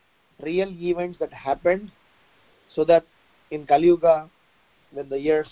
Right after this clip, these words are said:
things are going to fall apart, our only hope will be these verses. So, in our journey to Krishna consciousness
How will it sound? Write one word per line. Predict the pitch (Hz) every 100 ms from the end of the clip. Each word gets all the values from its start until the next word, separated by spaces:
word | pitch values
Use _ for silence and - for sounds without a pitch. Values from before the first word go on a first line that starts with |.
| - _ _ _ _ _ _ _
things | 156 160
are | 156
going | 143 156
to | 156 147 131 _ _ _ _ _ _ _ _ _ _ _
fall | 135 143
apart, | 135 - 160 135 117 _ _ _ _ _ _ _ _ _
our | 123 135
only | 151 175
hope | 170 147 147
will | 143 135
be | 135 139 - _ _ _
these | 127 127 117
verses. | 120 113 - 104 - - _ _ _ _ _ _ _ _ _ _ _ _ _ _
So, | - 208 202 175 - _ _ _ _ _ _ _ _ _ _ _ _ _ _ _ _ _ _ -
in | 208
our | 185 202 247 240
journey | 202 202 214 233 233
to | 196
Krishna | 196 180 - 202
consciousness | 185 180 180 175 - 170